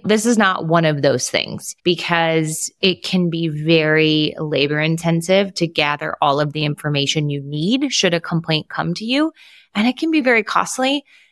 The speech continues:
And it's not hard to do right the first time around. Quite honestly, it's really not. You just need to know what it is and have some tips and tricks on how to set things up well. And that is what I believe this episode is gonna help you do. So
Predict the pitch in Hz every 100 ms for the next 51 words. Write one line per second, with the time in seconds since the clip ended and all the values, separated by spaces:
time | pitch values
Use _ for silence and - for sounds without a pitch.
0 | _ 240 285 277 240 247 - - - 202
1 | 202 226 240 226 - 196 196 190 185 190
2 | _ 156 147 175 247 - - - 165 165
3 | 165 175 165 147 139 139 208 240 240 -
4 | 175 160 147 156 165 208 214 - - 156
5 | 165 156 147 139 160 208 - - - -
6 | - 185 165 170 165 - 185 175 180 165
7 | 147 147 143 139 139 135 139 220 285 -
8 | - 170 160 - 160 151 - 151 - -
9 | 165 165 147 - 147 143 139 139 139 -
10 | - - 151 143 - - - - _ _
11 | _ _ - 175 180 185 175 160 - 254
12 | 294 285 285 240 226 190 196 170 156 165
13 | 160 147 147 151 143 131 - - - -
14 | - 240 220